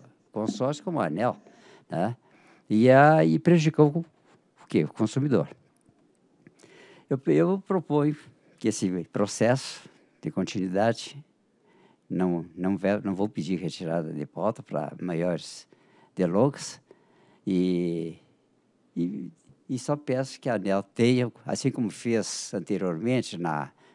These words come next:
na época da construção das usinas, na época da implantação das usinas, a aneel chamou, chamou todos os empreendedores aqui, discutiu quais os problemas que estavam ocorrendo no momento,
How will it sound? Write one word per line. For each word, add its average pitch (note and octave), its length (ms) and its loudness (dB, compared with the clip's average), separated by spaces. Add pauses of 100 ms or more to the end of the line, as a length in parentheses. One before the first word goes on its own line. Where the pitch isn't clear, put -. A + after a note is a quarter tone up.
na E2+ 160 -2
época A2 340 4
da E2+ 120 -2
construção F#2 380 -8
das D#2+ 220 -8
usinas, F#2 540 -4 (320)
na E2 160 -10
época G#2+ 420 -4
da D#2 380 -6
implantação F#2 540 -6
das E2 80 -6
usinas, F#2 600 -2 (540)
a C#3 60 -2
aneel C#3+ 160 2
chamou, D#3+ 520 4
chamou G#2+ 320 -2
todos D3+ 340 0
os A#2 40 -6
empreendedores F2 720 -2
aqui, D3+ 440 -2 (400)
discutiu C3 520 -4
quais E3 380 4
os D3+ 100 -8
problemas A#2+ 440 2
que - 60 -16
estavam G#2+ 220 4
ocorrendo G2+ 380 6
no F2 40 -2
momento, F2 500 2